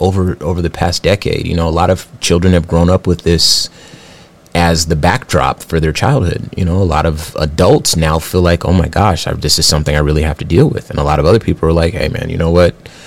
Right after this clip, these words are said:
I've, I've ducked it for my whole life. I can duck it the rest of my life," you know? But the fact is, is that the na-, national anthem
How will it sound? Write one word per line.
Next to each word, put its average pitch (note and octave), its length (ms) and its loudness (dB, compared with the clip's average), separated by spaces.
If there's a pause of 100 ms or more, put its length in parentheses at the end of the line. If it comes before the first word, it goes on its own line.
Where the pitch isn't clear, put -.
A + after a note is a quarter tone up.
(240)
I've, D2 220 0 (200)
I've D2+ 220 -2
ducked F2 260 0
it F#2 140 0
for E2 320 4
my E2 160 4
whole F#2 160 4
life. F#2+ 240 2
I D#2+ 100 0
can E2 120 2
duck E2+ 180 2
it E2 80 0
the E2 80 -4
rest D#2+ 220 0
of F2 80 -4
my F2 100 -4
life," - 280 -8
you - 100 -4
know? F#2+ 240 -2
But - 220 2 (400)
the - 80 -6
fact F2 380 -2
is, D#2 220 2
is D2+ 180 -6
that D2+ 260 0 (420)
the D2+ 140 -2
na-, D#2+ 340 0 (120)
national E2 460 0
anthem D#2 600 -2